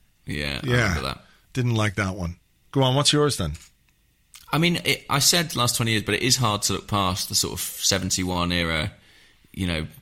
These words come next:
Speaker 1: plain, very plain yellow with the cannon and the blue
Speaker 2: Mm.
Speaker 1: collar. That's a great kit.
Speaker 2: Yeah.
Speaker 1: Timeless.
Speaker 2: Timeless. Classic.
Speaker 1: Absolutely.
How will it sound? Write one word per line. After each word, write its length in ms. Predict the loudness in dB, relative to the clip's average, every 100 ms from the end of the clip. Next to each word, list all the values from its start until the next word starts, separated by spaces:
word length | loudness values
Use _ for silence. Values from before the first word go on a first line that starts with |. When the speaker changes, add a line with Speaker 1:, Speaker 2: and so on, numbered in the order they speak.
| _ -4
Speaker 1:
plain, 340 | 0 0 0
very 180 | 0 -2
plain 400 | -2 -4 -2 0
yellow 320 | 0 0 -2
with 140 | -4 -8
the 60 |
cannon 540 | -8 -4 -2 -2 -4 -4
and 100 | -6
the 60 |
blue 320 | -2 4 6
Speaker 2:
Mm. 20 | 4
Speaker 1:
collar. 380 | 2 -2 -4 -6 -14 -20 _ -4
That's 160 | -2
a 60 | 0
great 240 | 0 -4
kit. 260 | -4 -4 0
Speaker 2:
Yeah. 240 | 2 4 2 -4 _ _ _ _ -6
Speaker 1:
Timeless. 680 | 0 2 4 2 2 2 0
Speaker 2:
Timeless. 20 |
Classic. 600 | 2 2 4 2 -2 -14 -14 _ -8
Speaker 1:
Absolutely. 720 | -4 -2 -2 0 -2 -2 -6